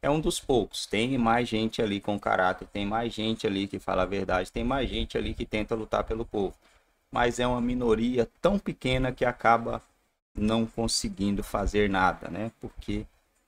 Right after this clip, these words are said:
é como se fosse os trezentos contra trinta e cinco mil persas, né? Aí é, fica difícil, aí fica complicado, né? Impossível trezentos vencer trinta e cinco mil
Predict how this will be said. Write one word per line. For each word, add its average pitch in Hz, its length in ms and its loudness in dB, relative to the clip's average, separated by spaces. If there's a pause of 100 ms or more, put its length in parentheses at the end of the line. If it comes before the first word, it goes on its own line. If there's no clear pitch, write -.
(200)
é 101 500 0
como 120 300 0
se - 120 -6
fosse 120 420 -2
os 120 160 -6
trezentos 127 1040 0
contra 113 500 0 (680)
trinta 127 300 -2
e 117 80 2
cinco 117 400 -2
mil 113 220 2
persas, 101 720 4
né? 110 280 -2
Aí 110 520 -2
é, 110 80 -6
fica 113 280 -8
difícil, 101 520 -8 (100)
aí 104 220 -6
fica - 200 -10
complicado, 92 680 -4
né? 87 260 -8 (160)
Impossível 110 1000 -4 (420)
trezentos 98 880 -2 (560)
vencer 101 600 -4
trinta 117 340 -2
e 104 80 -2
cinco 107 400 -6
mil 101 240 -2